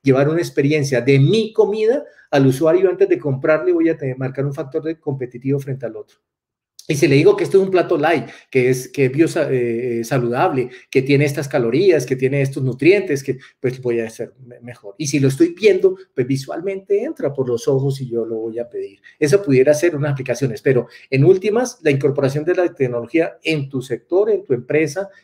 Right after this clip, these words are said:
y al alcance que lo pueda hacer, pero definitivamente incorporar la tecnología.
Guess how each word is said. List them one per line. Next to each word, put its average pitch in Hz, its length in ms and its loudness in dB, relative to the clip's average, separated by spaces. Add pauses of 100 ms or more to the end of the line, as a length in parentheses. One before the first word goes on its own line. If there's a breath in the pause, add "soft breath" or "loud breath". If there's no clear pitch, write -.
(120 soft breath)
y 135 80 4
al 120 100 2
alcance 123 460 -4
que 135 100 -6
lo 110 140 -6
pueda 120 180 -6
hacer, 123 220 -8
pero 135 160 4
definitivamente 143 580 0
incorporar 135 460 -8
la 117 120 -20
tecnología. - 600 -20